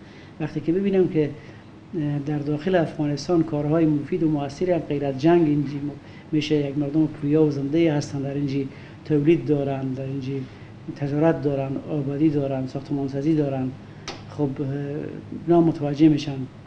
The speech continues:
حالا شاید کمپنی‌های کلان دنیا، دیشب ما نمایندگی کمپنی شیر رو در راد افتتاح داشت، اه، کردیم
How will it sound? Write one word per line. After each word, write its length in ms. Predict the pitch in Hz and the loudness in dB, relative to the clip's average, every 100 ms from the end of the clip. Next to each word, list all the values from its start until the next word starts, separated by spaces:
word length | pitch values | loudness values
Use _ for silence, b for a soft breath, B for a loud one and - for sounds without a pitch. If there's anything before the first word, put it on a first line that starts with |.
| - - - | -20 -20 -8
حالا 180 | 147 143 | -4 -2
شاید 240 | - 151 | -2 -2
کمپنی‌های 560 | - 139 147 147 139 151 | -2 0 0 0 0 -2
کلان 320 | 147 156 151 | 0 2 4
دنیا، 240 | 143 151 | 4 2
دیشب 300 | 147 - 156 | 0 -2 0
ما 180 | 165 156 B B B - | 2 0 B B B -4
نمایندگی 440 | 156 147 143 147 147 | 0 2 2 0 -2
کمپنی 440 | 151 131 143 156 | -4 -2 2 2
شیر 280 | - 185 151 | 2 2 2
رو 60 | |
در 160 | 131 131 | 0 -2
راد 200 | 135 135 | -4 -4
افتتاح 400 | 131 139 143 139 | -6 -6 -6 -6
داشت، 180 | 135 135 | -6 -8
اه، 440 | 156 151 151 147 147 | -8 -8 -8 -8 -8
کردیم 280 | 135 135 | -8 -8